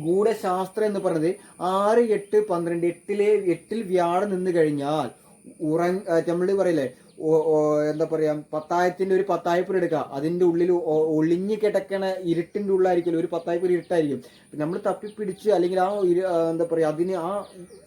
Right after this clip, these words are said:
ഉള്ളറകളിലേക്ക് പോയി ആ നിധി കുമ്പാരങ്ങൾ എടുക്കുക. അതാണ് ഒളിഞ്ഞു കിടക്കണ അറിവുകൾ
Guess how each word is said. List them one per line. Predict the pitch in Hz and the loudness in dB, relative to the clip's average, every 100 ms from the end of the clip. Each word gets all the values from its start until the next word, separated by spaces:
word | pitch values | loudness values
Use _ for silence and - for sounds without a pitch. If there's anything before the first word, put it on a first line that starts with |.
| - - - | -20 -20 -6
ഉള്ളറകളിലേക്ക് | 160 170 180 196 196 196 190 196 165 202 | 0 4 6 4 4 2 4 2 -2 -4
പോയി | 170 160 131 - - - - - | -2 0 -2 -8 -20 -20 -20 -10
ആ | 156 190 147 143 | -6 -6 -8 -4
നിധി | 170 170 202 | 0 0 0
കുമ്പാരങ്ങൾ | 185 190 190 190 196 180 | 0 2 2 2 2 0
എടുക്കുക. | 151 - 131 107 - _ _ _ _ _ _ _ - | 0 -6 -8 -8 -14 _ _ _ _ _ _ _ -2
അതാണ് | 170 208 | 2 2
ഒളിഞ്ഞു | 196 175 196 214 233 254 | 4 2 2 0 0 0
കിടക്കണ | 220 196 202 202 | 0 -2 -2 -2
അറിവുകൾ | 170 160 175 175 196 | 0 0 -2 0 0